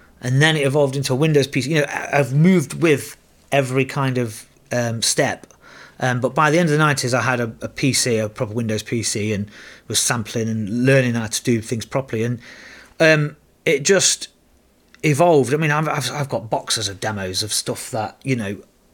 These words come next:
uh, I've, I've never released or never finished, or crap demos that, uh, I made when I was seventeen that I thought were amazing at the time, and listen to them now, I just cringe. But that's the, the, the, the learning of it, you know.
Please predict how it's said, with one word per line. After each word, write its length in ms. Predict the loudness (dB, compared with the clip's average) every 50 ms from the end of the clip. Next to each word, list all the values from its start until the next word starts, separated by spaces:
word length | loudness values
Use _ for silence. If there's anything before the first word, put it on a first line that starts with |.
| -20 -16
uh, 180 | -16 -16 -12 -10 -10
I've, 180 | -10 -6 -6
I've 120 | -6 -4 -2
never 200 | -4 -4 -4 -6
released 380 | -6 -6 -6 -6 -8 -8 -6
or 200 | -6 -6 -6 -8
never 260 | -8 -10 -10 -10 -12
finished, 460 | -12 -10 -8 -6 -6 -6 -6 -6 -6 -6
or 220 | -6 -8 -8 -10 -12 -20 -20 -20 _ _ _ -20 -16 -8
crap 300 | -4 -4 -4 -4 -4 -6
demos 380 | -8 -6 -6 -8 -8 -8 -8
that, 140 | -8 -6 -6
uh, 140 | -6 -8 -8 -12 _ _ -14 -8
I 100 | -6 -4
made 240 | -2 0 -2 -2 -2
when 80 | -2 -4
I 40 | -4
was 100 | -4 -2
seventeen 420 | -2 -2 -4 -4 -4 -4 -4 -4
that 80 | -6 -8
I 40 |
thought 200 | -6 -6 -6 -4
were 100 | -4 -4
amazing 360 | -4 -2 -4 -4 -4 -6 -8 -10
at 20 |
the 60 | -8
time, 280 | -6 -6 -6 -6 -6 -6
and 120 | -8 -6
listen 180 | -6 -6 -6 -6
to 60 | -6
them 80 | -6 -4
now, 140 | -6 -6 -8
I 40 | -8
just 160 | -10 -8 -2
cringe. 280 | -2 -2 -2 -2 -6 -12 -20 -20 -20 -20 -20 -20 -20 -20 _ _ 2
But 300 | 4 4 4 2 0 -10 _ -4
that's 320 | -2 -2 -2 -2 -4 -6 -4
the, 160 | -4 -6 -6 -8 -8
the, 200 | -2 0 0 0
the, 400 | 0 -2 -2 0 2 2 0 -2 -6 _ _ _ -6
the 100 | -2 0
learning 400 | 4 4 6 4 4 2 -2 -4
of 100 | -4 -4 -6
it, 120 | -6 -6
you 80 | -6 -6
know. 220 | -6 -6 -8